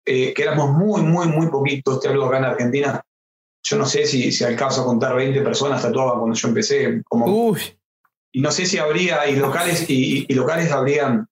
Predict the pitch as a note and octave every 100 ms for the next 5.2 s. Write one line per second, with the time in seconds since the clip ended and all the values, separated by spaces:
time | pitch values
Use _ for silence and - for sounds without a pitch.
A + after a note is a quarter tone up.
0 | _ _ _ - A#2 A#2+ C#3 C#3+ C3 A#2
1 | D3 D#3 C#3+ B2+ B2+ C#3 A#2+ A2 G#2+ -
2 | - - - - G#3+ - D3+ E3 - D#3+
3 | D#3 A#2+ C3+ C#3 C#3+ - A2+ B2 A#2+ A2
4 | A#2+ A#2 - _ _ _ - B2 A#2+ A#2+
5 | A#2+